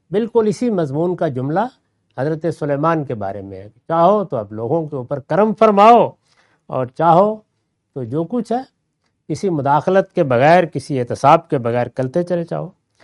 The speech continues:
اس کے ہرگز یہ معنی نہیں ہے کہ اللہ تعالیٰ نے اسے اجازت دے دی تھی کہ وہ چاہے ظلم کرے، چاہے انصاف سے کام لے۔ اس کا یہ مطلب نہیں ہوتا جس طرح ہمیں اجازت نہیں دی گئی کہ تم چاہو تو کفر کرو، بہت اچھی بات ہے،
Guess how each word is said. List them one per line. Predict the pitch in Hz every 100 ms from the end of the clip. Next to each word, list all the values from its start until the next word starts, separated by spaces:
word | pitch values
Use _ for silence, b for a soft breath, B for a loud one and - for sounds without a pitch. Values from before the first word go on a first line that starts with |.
| b b b -
اس | 175 -
کے | 202
ہرگز | 165 120 180 214 240 208
یہ |
معنی | 185 165 175 165
نہیں | 127 139 104
ہے | 123 - _ _ _ _ _
کہ | 131
اللہ | 127 156 175 175
تعالیٰ | 151 180 196
نے | 190
اسے | 156 175 160
اجازت | 123 135 185 240 202
دے | 226
دی | 226 233
تھی | - 220
کہ | 220
وہ | 196 180
چاہے | 160 165 170 170
ظلم | 120 185 226
کرے، | 208 214 220
چاہے | - 135 127
انصاف | 104 - 98 -
سے | -
کام | - 98 110
لے۔ | 104
اس | 143
کا | -
یہ | 151 170
مطلب | 139 - 160
نہیں | 240
ہوتا | 175 117 139 196 _ _ _ _ -
جس | 143 -
طرح | 180 151
ہمیں | 143 185 170
اجازت | 127 135 175 220
نہیں | 226 285
دی | 240 214 190
گئی | 180 151
کہ | 151
تم | 139 160 160
چاہو | 180 165 190
تو | 175
کفر | 147 160 208
کرو، | 196 202 202
بہت | 131 147
اچھی | 165 - 214
بات | 170 160
ہے، | 214